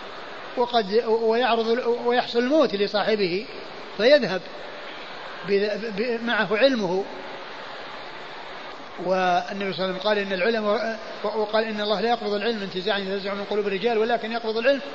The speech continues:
بقبض العلم". والصحابة رضي الله عنهم وأرضاهم كانوا يحفظون القرآن، ولما مات،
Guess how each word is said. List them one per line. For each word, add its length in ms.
بقبض 240
العلم". 380
والصحابة 1900
رضي 140
الله 220
عنهم 200
وأرضاهم 300
كانوا 240
يحفظون 340
القرآن، 360
ولما 500
مات، 460